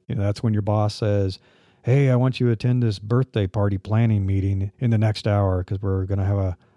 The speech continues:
a party for Bob tomorrow." That's not, that's not important. It's urgent for your boss and your boss is demanding it, but it's not important.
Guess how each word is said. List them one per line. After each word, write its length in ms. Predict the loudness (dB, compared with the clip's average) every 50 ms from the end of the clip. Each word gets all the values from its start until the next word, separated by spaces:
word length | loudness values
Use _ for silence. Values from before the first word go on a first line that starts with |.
| _ -14
a 40 |
party 300 | -4 0 2 2 2 2
for 100 | 0 -2
Bob 340 | -2 0 2 2 2 2 0
tomorrow." 520 | -2 -6 -6 -6 -6 -6 -6 -8 -10 -12 _ _ _ _ _ _ _ _ _ _
That's 260 | -20 -20 -20 -14 -8
not, 420 | -4 -2 0 0 0 0 -2 -4 -8 _ _ -20 -20 -20 -20 -20 -20 _ _ _ _ _ _ _ _ _ _ _ _ _ _
that's 180 | -12 -8 -2 0
not 140 | 2 4 2
important. 580 | 2 0 0 0 0 0 -2 -4 -8 -10 -8
It's 180 | -8 -10 -8 -4
urgent 460 | 0 2 2 4 4 2 -2 -2 -6
for 120 | -6 -4 -2
your 140 | 0 0 0
boss 480 | 0 2 2 2 2 2 2 0 0
and 140 | 0 -2 -2
your 80 | -2 -2
boss 340 | 0 0 0 0 -2 -2
is 80 | -4 -4
demanding 400 | -4 -2 -2 0 0 -2 -2 -4
it, 100 | -4 -6
but 120 | -6 -8
it's 100 | -6 -6
not 160 | -8 -8 -8 -10
important. 540 | -12 -14 -14 -14 -14 -16 -14 -16 -16 -16